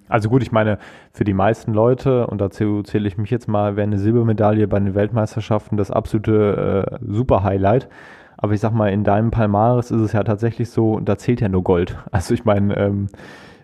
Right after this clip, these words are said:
äh, ich hab mir jetzt hier wirklich nur deine Siege aufgeschrieben und das ist schon, äh, ich glaub, zehn Zentimeter, äh, ja, untereinander, was ich da alles notiert habe, was du in deinem Leben gewonnen hast. Ähm, ist es dann einfach so, dass wenn man dann als,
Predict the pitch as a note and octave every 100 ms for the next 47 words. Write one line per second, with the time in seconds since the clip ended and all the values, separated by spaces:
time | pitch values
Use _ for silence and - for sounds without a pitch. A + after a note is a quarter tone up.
0 | - - - - A2+ A2+ G2+ A#2 G#2+ A#2+
1 | - A2+ A#2 A2 A2 D3 C3 G#3 - A2+
2 | - A2+ A#2 G#2+ A2 A2 A#2 - A2 A2
3 | G2+ G2 G2 - G#2 - B2 A#2+ A#2+ A2+
4 | A2 A2+ A#2 A2+ A2 G#2+ - G2+ G#2 G#2
5 | G#2 G#2 - G#2 G2 F#2 - - - -
6 | - A2 G#2+ G#2+ A#2 G#2 G#2 G2+ G#2 G#2+
7 | G#2 G2+ - C3+ A2 G2 F#2+ - G#2 -
8 | - G#2 G2+ G2+ G#2+ G#2 G2 G#2 B2 G2+
9 | G#2 - - - - - - _ - G2+
10 | G2 G2 G2 G2 - - _ _ _ _
11 | _ - B2 E3+ - C#3+ B2+ C#3 B2+ A#2
12 | B2+ C#3 A#2 - - A2 A2+ A#2+ A#2 A2
13 | G#2+ - G2+ - - -